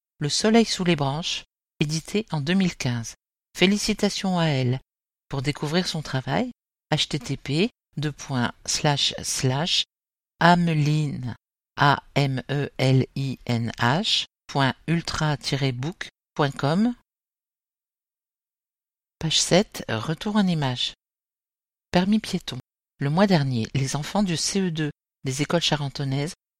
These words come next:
ont participé à une cérémonie de remise des permis piétons en présence du maire, de Marie-Hélène Magne, première maire adjointe, de Pascal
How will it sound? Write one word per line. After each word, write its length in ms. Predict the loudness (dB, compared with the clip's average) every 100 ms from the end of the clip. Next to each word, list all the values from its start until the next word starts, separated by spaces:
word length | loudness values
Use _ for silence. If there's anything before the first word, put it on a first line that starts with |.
| -6
ont 80 | -2
participé 720 | -2 0 -2 -2 -2 0 0
à 120 | -2 0
une 180 | 0
cérémonie 800 | 0 2 4 4 4 2 0 -2
de 140 | -4 -2
remise 400 | 2 2 0 -2
des 140 | -2
permis 380 | 0 -2 0 -4
piétons 440 | -4 -6 -6 -8 -10 _ _
en 100 | -4
présence 400 | 0 0 2 -2
du 140 | -2 -2
maire, 320 | 0 0 -2 _ _ _ -4
de 80 | 2
Marie-Hélène 560 | 4 6 8 6 6
Magne, 380 | 2 2 2 0
première 440 | -2 -4 -2 -2 -2
maire 240 | -2 -2
adjointe, 440 | -2 -4 -4 -4 -6 _ _ _ _ -8
de 80 | 0
Pascal 640 | 2 2 4 6 6